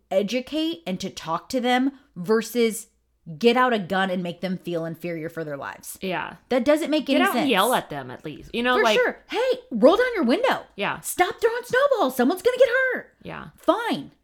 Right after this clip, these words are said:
Speaker 1: You do not unleash a weapon on children.
Speaker 2: Yeah.
Speaker 1: Throwing snowballs. You're, oh, that's, that is cra-, and imagine getting that call saying your children were shot out for doing that.
Speaker 2: Oh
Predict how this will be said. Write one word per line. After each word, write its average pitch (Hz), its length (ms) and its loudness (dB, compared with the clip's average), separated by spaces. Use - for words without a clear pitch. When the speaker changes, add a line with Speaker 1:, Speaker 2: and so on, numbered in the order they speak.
Speaker 1:
You 508 220 -4
do 494 280 0
not 202 500 -2
unleash 220 520 -2
a 190 100 -2
weapon 151 500 -6
on 180 140 -6
children. 139 540 -10
Speaker 2:
Yeah. 73 220 -16
Speaker 1:
Throwing 196 280 -2
snowballs. 165 840 -6
You're, 208 280 -4
oh, 185 360 -2
that's, 175 280 -2
that 311 180 4
is 339 160 -4
cra-, - 340 -8
and 285 120 6
imagine 285 400 2
getting 339 220 0
that - 180 -4
call 175 280 0
saying 196 220 -2
your 185 140 -4
children 180 360 -6
were 151 80 -8
shot 151 280 -6
out - 180 -6
for 170 80 -8
doing 139 240 -10
that. 117 200 -14
Speaker 2:
Oh 175 80 -10